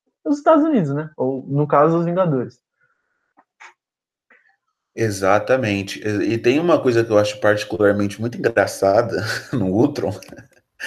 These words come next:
Speaker 2: é que, beleza, o Tony Stark, né, e o, e o, e o Bruce Banner, eles criaram o Ultron e tal, fizeram a, a, a troca de, a, a fusão dele com, como que chama?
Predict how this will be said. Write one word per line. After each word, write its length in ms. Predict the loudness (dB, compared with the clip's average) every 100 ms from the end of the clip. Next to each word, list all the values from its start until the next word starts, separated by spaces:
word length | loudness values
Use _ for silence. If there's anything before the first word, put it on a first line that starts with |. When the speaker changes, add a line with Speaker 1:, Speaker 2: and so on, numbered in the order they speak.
| -10 -10 -10
Speaker 2:
é 140 | 2 2
que, 220 | 2 -4
beleza, 380 | 2 6 6 4
o 20 |
Tony 220 | 0 0
Stark, 440 | 0 4 6 4 0
né, 260 | 0 0
e 120 | 0
o, 360 | -2 -4 -6 -6
e 140 | -6
o, 680 | -6 -6 -8 -10 -14 -16 -18 _ _
e 160 | -8
o 180 | -6 -6 -10
Bruce 340 | -6 -6 -6
Banner, 320 | 0 0 2 0
eles 240 | 0 -4
criaram 580 | -2 4 6 6 4 0
o 120 | -2
Ultron 420 | -2 -4 -2 -2
e 100 | -4
tal, 300 | 2 6 6
fizeram 480 | 4 -2 4 6 6
a, 380 | 4 2 -2 -10 _ _ -20 _ _ _ _
a, 360 | -6 -6 -4 -6
a 20 |
troca 500 | -4 4 6 6 2
de, 380 | 0 -10 -10 -8 -8 -8 -10 _ _ -20 -20 _ _ _ _ -4
a, 60 |
a 20 |
fusão 500 | -2 -2 2 4 4
dele 320 | 6 4 4 0
com, 800 | -2 0 -2 -4 -8 -14 -18 _ _ -18 _ _ _ _ _ _ _
como 180 | -18 -16
que 60 | -12
chama? 420 | -6 -6 -8 -14